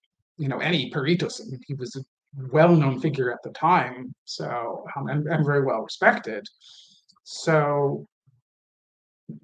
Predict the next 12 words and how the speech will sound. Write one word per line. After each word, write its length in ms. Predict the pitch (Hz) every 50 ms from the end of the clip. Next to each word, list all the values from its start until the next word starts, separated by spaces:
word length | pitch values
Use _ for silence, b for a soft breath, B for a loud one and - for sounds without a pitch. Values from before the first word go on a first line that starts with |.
| _ _ -
certainly, 420 | 139 - - - 175 165 180 170
you 60 | 160
know, 80 | 147 143
Summorum 320 | - - 165 160 156 151
Pontificum 540 | 156 151 156 202 208 226 214 180 170 170 170
is 280 | 160 165 170 147 131 127
the 100 | 139 135
fruit 400 | - - - 175 175 165 165 165 - - _ _ -
of 320 | 165 151 151 143 143 139 - -
his 280 | - 156 151 139 139 135
long 380 | 135 147 151 165 180 180 160 147
reflection 640 | 143 139 - - - - - - - - - -